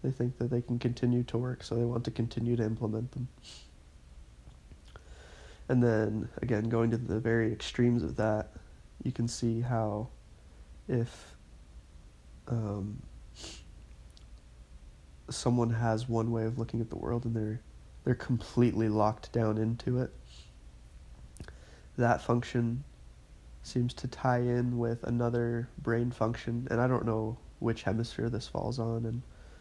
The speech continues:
also the hemispheres aren't, uh, the end-all, be-all of brain functions.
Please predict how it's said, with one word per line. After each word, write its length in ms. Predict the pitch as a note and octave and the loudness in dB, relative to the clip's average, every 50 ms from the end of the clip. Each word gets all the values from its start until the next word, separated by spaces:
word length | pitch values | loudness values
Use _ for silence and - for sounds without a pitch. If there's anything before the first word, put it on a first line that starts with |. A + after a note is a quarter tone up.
| - - - - | -18 -18 -10 -2
also 260 | - B2 A2 - - A2+ | 2 2 2 2 2 0
the 140 | A2+ A2+ | 2 2
hemispheres 540 | A2 A#2+ A2 A2+ A2+ - - A2+ A2+ G#2+ A#2 | 2 2 2 2 0 -2 0 0 0 2 2
aren't, 340 | G#2 G2 G2+ G#2 G#2+ - - | 2 0 0 0 -2 -4 -4
uh, 60 | B2 A#2 A#2+ B2 - - - - | -4 -4 -4 -4 -8 -10 -6 -2
the 140 | B2 A#2 - | 0 0 0
end-all, 340 | G#2 G#2+ G#2+ G#2+ G#2 G2+ G#2+ | 0 0 2 2 2 0 0
be-all 480 | B2+ - A2+ A2+ A2 A2 A2 A2 A2 | 0 0 0 0 0 0 0 0 0
of 140 | A2 A2+ - | -2 -4 -2
brain 240 | - A#2 A2 A2 A#2 | -2 -2 0 0 -2
functions. 720 | - - A2 A2+ - - - A#2 A#2+ A#2+ B2 - - | -2 -2 -4 -4 -4 -6 -6 -4 -4 -4 -4 -6 -8